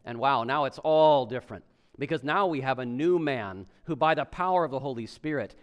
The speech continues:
cannot die, has passed through death into life that is deathless. And this new man is able to unleash that Spirit who raised him from the dead upon the whole creation. That's what Ezekiel, in a way, is describing. He's describing something that's gonna happen in Israel's life,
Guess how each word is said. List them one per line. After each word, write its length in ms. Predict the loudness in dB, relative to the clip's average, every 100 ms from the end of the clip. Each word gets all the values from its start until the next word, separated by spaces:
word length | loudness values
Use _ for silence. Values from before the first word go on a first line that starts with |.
| -18
cannot 440 | -12 -8 -6 -6 -4
die, 520 | -4 -4 -6 -14 -20 _ _ _ _ _ _ _ _ _ _ _ -10
has 200 | -8 -4
passed 380 | -2 0 -2 -4
through 240 | -2 2
death 280 | 4 2 0
into 320 | -10 -8 -8
life 340 | 0 0 0 -2
that 160 | -4
is 160 | -2 -8
deathless. 800 | -4 -2 -2 -4 -18 -16 -16 -18 -20 -20 -18 -6
And 160 | -6 0
this 260 | 0 0
new 280 | -2 -2 0
man 500 | -2 -4 -10 -18 -20 _ _ _ _ _ -8
is 200 | -4 0
able 220 | 0 0
to 120 | -4
unleash 880 | -4 -2 -2 -2 -2 -2 -4 -4 -4
that 200 | -2 -2
Spirit 380 | -2 -2 0 0
who 120 | -2
raised 340 | -2 -2 -2 -4
him 220 | -4 -4
from 200 | -6 -6
the 100 | -6
dead 300 | -2 -2 -2 -8 _
upon 280 | -16 -8 -6
the 100 | -6
whole 220 | -4 -4
creation. 640 | -4 -10 -6 -6 -6 -10 -20 -20 -4
That's 200 | -4 -4
what 160 | -8
Ezekiel, 520 | -6 -4 -6 -4 -10 -8
in 60 |
a 40 | -2
way, 280 | 0 0
is 100 | -2
describing. 580 | -10 -12 -2 0 0 -6
He's 140 | -12 -12
describing 360 | -6 -6 -6
something 240 | -8 -6 -8
that's 120 | -8
gonna 140 | -8
happen 280 | -4 -4 -6
in 80 | -6
Israel's 480 | -6 -6 -6 -8 -6
life, 240 | -8